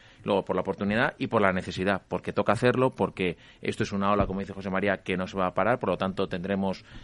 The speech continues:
eh, regulación y no sé si en un momento dado un marco sancionador que va, que va, que va a tocar, eh, eh, hacerlo, por lo tanto hagámoslo ahora. Y ya por último, por responsabilidad,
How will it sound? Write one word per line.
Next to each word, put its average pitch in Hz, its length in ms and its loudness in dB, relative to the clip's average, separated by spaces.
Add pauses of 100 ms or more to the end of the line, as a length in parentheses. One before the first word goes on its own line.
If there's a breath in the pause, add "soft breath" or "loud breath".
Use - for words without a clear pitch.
(120 loud breath)
eh, 90 240 -4
regulación 90 760 -4
y 87 360 -12
no 87 100 -10
sé 90 140 -10
si 95 80 -10
en 90 100 -6
un 87 100 -6
momento 87 320 -6
dado 92 120 2
un 92 60 -2
marco 95 200 -2
sancionador 95 480 0
que 92 140 -4
va, 90 240 2 (200 loud breath)
que 101 120 0
va, 95 340 8
que 92 140 0
va 95 180 4
a 92 60 2
tocar, 95 520 2
eh, 90 600 -8
eh, 95 220 -4
hacerlo, 113 340 -2
por 98 120 0
lo 90 40 -2
tanto 98 300 -2
hagámoslo 98 420 0
ahora. 87 220 4 (340 loud breath)
Y 98 60 -8
ya 104 120 2
por 113 120 -2
último, 127 380 -2
por 98 200 -2
responsabilidad, 90 640 -2